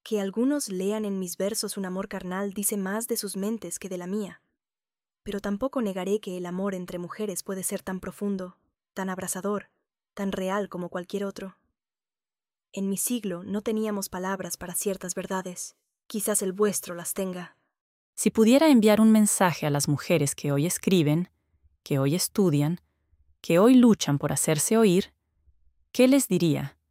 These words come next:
Speaker 1: Les diría que no están solas, que detrás de ellas hay una cadena de mujeres que pagaron con su vida, su libertad o su cordura el derecho a pensar.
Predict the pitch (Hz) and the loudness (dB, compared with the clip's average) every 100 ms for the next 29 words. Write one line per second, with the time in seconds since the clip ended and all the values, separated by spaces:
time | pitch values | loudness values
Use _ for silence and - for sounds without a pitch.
0 | _ _ _ _ 214 202 220 247 240 190 | _ _ _ _ 4 6 6 8 6 4
1 | 196 196 196 196 190 202 196 180 - - | 0 0 0 0 0 2 0 -4 -10 -12
2 | _ _ _ _ _ 214 196 - 220 240 | _ _ _ _ _ 2 2 2 2 2
3 | - 190 190 202 175 - 185 190 190 180 | 2 2 4 4 0 -4 -2 -2 -4 -6
4 | 180 202 202 185 180 - 214 196 175 - | -4 0 0 -2 -4 0 0 0 -6 -10
5 | - _ _ - 214 190 196 214 220 196 | -12 _ _ -2 0 2 2 2 2 0
6 | 180 180 190 202 208 175 - _ _ _ | -2 -2 0 0 -2 -4 -14 _ _ _
7 | _ _ - 208 190 185 - 202 196 180 | _ _ -2 0 2 -2 -2 2 2 0
8 | _ _ _ _ - 196 202 196 180 220 | _ _ _ _ -6 -2 0 0 2 4
9 | 226 175 - - 190 196 208 226 220 190 | 4 0 -6 0 2 6 6 6 2 -2
10 | 180 175 - 190 - | -2 -2 0 0 -2